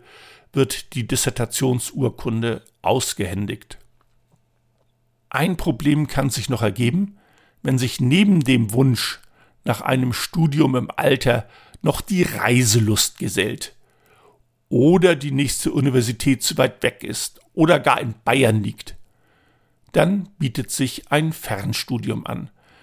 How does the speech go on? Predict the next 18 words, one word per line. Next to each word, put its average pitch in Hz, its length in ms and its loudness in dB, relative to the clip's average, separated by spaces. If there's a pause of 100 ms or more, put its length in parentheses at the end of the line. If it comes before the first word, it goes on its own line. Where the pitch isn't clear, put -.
(480)
In 165 220 2
Deutschland 151 480 4
gibt - 180 -6
es 143 100 -2
etwa 131 300 0
zweihundertvierzig 147 800 0
staatliche 160 680 0
und - 220 -4
hundert 147 320 2
private 123 580 0
Hochschulen, 135 560 0 (560)
wozu 143 360 -4
sowohl 147 640 4 (320)
Universitäten 135 920 2
als 123 280 0
auch 113 160 -2
Fachhochschulen 123 800 -2
gehören. 107 600 0